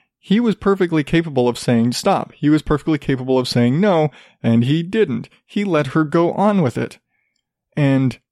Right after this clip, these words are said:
the friend who was in there who filmed the whole thing didn't stop her. Again, they both got fired. But just a,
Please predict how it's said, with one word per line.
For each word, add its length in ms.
the 100
friend 380
who 100
was 180
in 120
there 140
who 120
filmed 400
the 140
whole 280
thing 380
didn't 300
stop 380
her. 300
Again, 420
they 140
both 300
got 180
fired. 400
But 240
just 280
a, 140